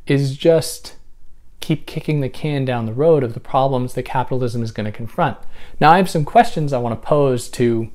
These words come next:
the audience here because I don't really know how this squares with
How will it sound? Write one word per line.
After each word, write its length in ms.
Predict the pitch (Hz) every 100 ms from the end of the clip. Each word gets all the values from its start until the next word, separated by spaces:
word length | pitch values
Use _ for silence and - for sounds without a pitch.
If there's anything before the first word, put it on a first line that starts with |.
| -
the 120 | - 139
audience 380 | 180 151 123
here 180 | - 120
because 300 | 147 135 117
I 400 | 110 123 123 120 - - - -
don't 180 | 156 190
really 220 | 190 165
know 200 | 147 139
how 200 | 127 123
this 180 | 120 107
squares 840 | - - - 123 123 123 120 -
with 340 | 139 117 -